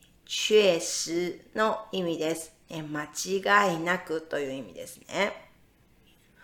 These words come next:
えー、いただいた、いただくというのは、えー、もらうの敬語ですね。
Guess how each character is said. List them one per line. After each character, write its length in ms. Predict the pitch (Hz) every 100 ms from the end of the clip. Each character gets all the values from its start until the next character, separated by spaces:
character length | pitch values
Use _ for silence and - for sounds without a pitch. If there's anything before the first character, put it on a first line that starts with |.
| - - - - -
え 400 | 202 196 185 -
ー、 40 | 170
い 60 |
た 220 | - 226
だ 220 | 233 214 214
い 120 | 208
た、 360 | 214 208 - -
い 100 | 165
た 240 | 233 226
だ 180 | 240 240
く 180 | 254 254
と 160 | 247
い 60 | 214
う 100 | 202
の 220 | 196 190
は、 400 | 220 220 226 -
え 140 | 170 160
ー、 40 |
も 260 | 151 151 156
ら 300 | 170 202 208
う 200 | 233 -
の 140 | 220 220
敬 320 | 220 165 156
語 140 | 139
で 140 | 123 -
す 120 | -
ね。 340 | 147 208 262